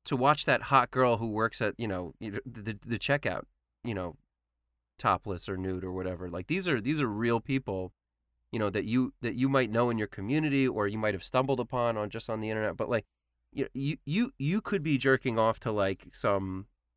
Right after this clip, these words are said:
you know, some kindergarten teacher who has an OnlyFans account, you know, which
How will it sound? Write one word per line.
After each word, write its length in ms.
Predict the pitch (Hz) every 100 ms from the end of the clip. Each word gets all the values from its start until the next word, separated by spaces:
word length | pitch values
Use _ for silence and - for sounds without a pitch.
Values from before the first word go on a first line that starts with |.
| _ _ _
you 100 | 110
know, 140 | 98 -
some 180 | - 131
kindergarten 520 | 113 156 147 110 90
teacher 320 | 87 98 98 101
who 120 | 98
has 200 | 104 95
an 60 | 101
OnlyFans 500 | 113 98 85 - -
account, 320 | - - - _ _ _ _ _ _ _
you 120 | 101
know, 240 | 95 90 -
which 400 | 113 107 - -